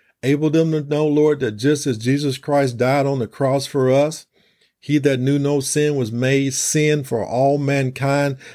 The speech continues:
that the righteousness of God might be re-, revealed.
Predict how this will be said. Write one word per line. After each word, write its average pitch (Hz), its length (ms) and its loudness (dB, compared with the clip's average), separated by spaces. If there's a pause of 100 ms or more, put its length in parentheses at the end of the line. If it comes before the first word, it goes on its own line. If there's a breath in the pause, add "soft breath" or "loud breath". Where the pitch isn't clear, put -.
(120)
that 131 220 0
the 117 100 2
righteousness 143 960 0
of 113 160 -4
God 139 400 2
might 131 400 -4
be 147 160 0
re-, 143 340 0
revealed. 143 680 0